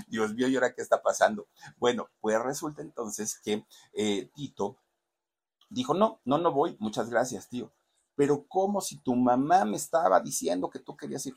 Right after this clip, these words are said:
"No, yo no quiero ir. Me da mucho pánico escénico, sí sé cantar, pero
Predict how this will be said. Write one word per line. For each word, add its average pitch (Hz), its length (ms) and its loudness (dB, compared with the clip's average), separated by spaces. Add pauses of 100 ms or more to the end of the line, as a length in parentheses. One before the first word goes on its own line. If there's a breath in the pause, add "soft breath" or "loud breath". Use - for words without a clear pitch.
"No, 120 360 -2 (140)
yo 90 100 -6
no 104 140 -8
quiero 147 220 -6
ir. 330 140 -6 (300 soft breath)
Me 95 160 -2
da 101 140 4
mucho 120 280 -6
pánico 104 440 4
escénico, 147 720 -4
sí - 180 -8
sé - 160 -6
cantar, 104 560 6
pero 82 240 -2